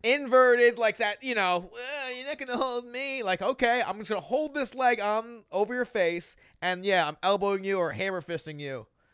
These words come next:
You're not gonna get a ton of 'em, but you're gonna get a few. It's gonna stop him. He's like, "Whoa, let me take a second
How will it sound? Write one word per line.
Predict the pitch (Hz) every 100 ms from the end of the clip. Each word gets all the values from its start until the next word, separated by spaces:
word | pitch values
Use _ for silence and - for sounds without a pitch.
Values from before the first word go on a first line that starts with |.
| _ _ _
You're | 403
not | 466 415
gonna | 359
get | 339
a | 285
ton | 330 320
of | 180
'em, | 175 156
but | 202 196 226
you're | 226
gonna | 269 277
get | 277
a |
few. | 247 262
It's | 208 -
gonna | 226 262
stop | - 262 247
him. | 247
He's | 226
like, | 196
"Whoa, | 220 175 127 - - - - - -
let | 165
me | 254
take | 277 240
a | 180
second | 185 175 165